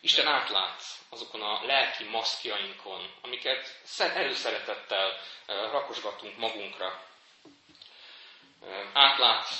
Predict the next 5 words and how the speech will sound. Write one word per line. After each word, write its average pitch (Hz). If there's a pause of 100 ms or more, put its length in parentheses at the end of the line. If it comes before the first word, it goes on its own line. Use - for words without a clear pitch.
(160)
a 110
büszkeségünkön, 101 (160)
átlát 113
a 107
hazugságainkon, 110